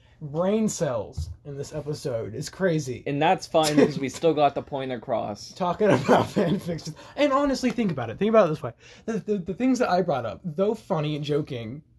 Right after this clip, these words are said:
Speaker 1: they're still,
Speaker 2: They're
Speaker 1: you
Speaker 2: still
Speaker 1: know,
Speaker 2: points.
Speaker 1: still
Speaker 2: Fan,
Speaker 1: points.
Speaker 2: fan fiction is still a big thing in the multiverse
Speaker 1: Yeah,
Speaker 2: idea.
Speaker 1: like Mor-,
Speaker 2: That the
Speaker 1: Mordecai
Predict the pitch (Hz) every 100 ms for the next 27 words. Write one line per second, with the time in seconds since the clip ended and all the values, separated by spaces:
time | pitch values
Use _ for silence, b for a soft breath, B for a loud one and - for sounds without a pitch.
0 | _ b - 180 170 196 185 202 202 -
1 | 202 180 208 190 - 202 175 110 - -
2 | 220 233 180 285 247 185 208 196 175 180
3 | 165 156 - 160 147 123 127 123 - 113
4 | 113 120 147 156 113 101 208 202 185 208
5 | 202 - 247 226 170 139 180 202